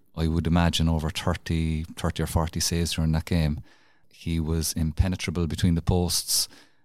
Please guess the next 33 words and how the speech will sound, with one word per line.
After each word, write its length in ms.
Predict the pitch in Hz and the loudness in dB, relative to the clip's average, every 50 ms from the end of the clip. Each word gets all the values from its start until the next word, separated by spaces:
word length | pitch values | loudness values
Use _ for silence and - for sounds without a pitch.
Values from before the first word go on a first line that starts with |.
| _ _ - | _ _ -6
Uh, 260 | - 80 78 80 80 - | -2 -2 0 -2 -2 0
everything 440 | - 98 92 98 95 - 98 90 87 | 0 0 2 2 2 2 4 4 4
they 140 | 87 87 | 4 4
do, 400 | 82 - 87 85 82 82 80 - - - | 4 4 4 4 4 2 0 -2 -6 -8
he 240 | - - 85 87 92 | -6 -2 2 2 4
actually 300 | 95 - - - 92 85 | 4 2 2 0 0 0
broke 320 | 80 - 95 98 95 - | 2 4 4 4 2 2
them 140 | - 92 90 | 2 2 4
down 160 | 98 98 95 | 4 4 4
psychologically 600 | - - 92 87 - 95 98 98 - - - 98 95 | 4 2 0 0 2 2 2 2 0 0 -2 -2 0
the 80 | 101 | 0
longer 240 | 101 101 98 98 95 | 2 2 2 2 0
the 60 | 95 | 0
game 220 | - 101 101 98 98 | 0 2 2 4 4
went 180 | 98 98 95 | 4 2 4
on 180 | 101 101 104 101 | 4 4 4 4
because 320 | 98 92 - 104 92 - | 2 2 0 0 -2 0
they 120 | - 90 85 | -2 -4 -4
couldn't 300 | - - 101 90 90 82 | -2 0 0 0 2 0
score. 420 | - - 98 90 85 78 78 - - _ _ _ _ - | 0 2 2 2 4 2 0 -2 -6 _ _ _ _ -2
And 140 | 85 85 | 0 2
as 100 | 85 85 | 2 0
the 80 | - - | 0 -2
game 260 | - - 95 92 92 | 0 2 4 4 6
went 200 | 92 90 87 85 | 4 4 4 4
on, 360 | 98 98 98 98 98 98 - - - - _ _ _ _ _ - | 4 4 4 4 4 2 -2 -6 -12 -18 _ _ _ _ _ -4
you 120 | - 95 | -4 -2
could 160 | - - 101 | 0 2 2
see 200 | - - - 107 | 2 4 4 4
their 140 | 95 98 95 | 4 6 4
heads 180 | 92 107 98 - | 4 4 2 2
were 100 | 87 80 | 0 0
dropping. 600 | - 98 98 95 - - 80 76 71 - - - | 2 2 0 0 0 0 0 0 0 0 -2 -4